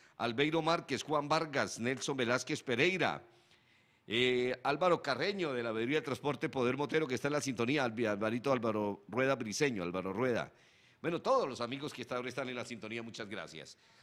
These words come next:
También a Daniela Salcedo, que estuvo en el control master de emisión. Daniel Felipe Alvarado Velázquez en las redes sociales, cambiemos de cámara. Estuvo también en sintonía,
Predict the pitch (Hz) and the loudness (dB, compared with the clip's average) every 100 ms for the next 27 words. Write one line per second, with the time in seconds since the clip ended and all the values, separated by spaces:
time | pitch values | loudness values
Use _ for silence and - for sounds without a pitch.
0 | _ 127 139 185 190 165 147 170 170 151 | _ -4 -2 0 2 2 0 0 -2 -2
1 | 120 170 170 120 120 - 143 143 120 104 | -2 -2 -2 -2 -6 -6 -6 -6 -8 -8
2 | 131 139 135 127 - 120 117 107 110 107 | -6 -4 -4 -6 -6 -6 -4 -4 -4 -4
3 | - 147 120 78 - _ _ - - 120 | -4 -4 -4 -8 -20 _ _ -20 -6 -4
4 | 135 123 131 127 143 131 120 113 131 127 | -2 -2 -4 -4 -4 -2 0 -2 -2 -4
5 | 110 113 143 131 117 90 123 131 123 113 | -4 -4 -6 -6 -4 -4 -4 -4 -2 0
6 | 160 156 90 - - 92 82 107 131 139 | 2 2 0 -6 -12 -10 -8 -4 -2 0
7 | 117 131 90 69 - - _ _ - 139 | 2 2 2 -4 -14 -20 _ _ -4 -4
8 | 190 214 165 156 175 156 156 131 135 170 | -2 -4 -2 -2 -4 -6 -6 -6 -2 -2
9 | 104 69 | -2 -6